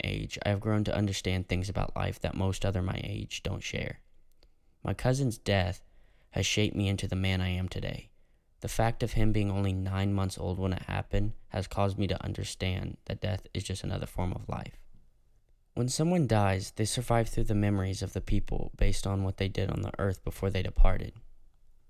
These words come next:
This story starts when I was visiting my mother in her quaint duplex in Fort Smith,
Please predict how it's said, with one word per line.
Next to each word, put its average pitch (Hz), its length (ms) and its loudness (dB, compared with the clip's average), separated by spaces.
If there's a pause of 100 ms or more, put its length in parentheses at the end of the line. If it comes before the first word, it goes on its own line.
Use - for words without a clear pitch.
(400)
This 117 180 -2
story 147 380 0
starts - 400 0
when 92 100 4
I 92 40 4
was 90 160 2
visiting 101 460 2
my 92 120 0
mother 92 340 0
in 87 140 -2
her 90 80 -4
quaint - 400 -2
duplex - 560 -2
in - 100 -4
Fort 95 260 0
Smith, - 300 -2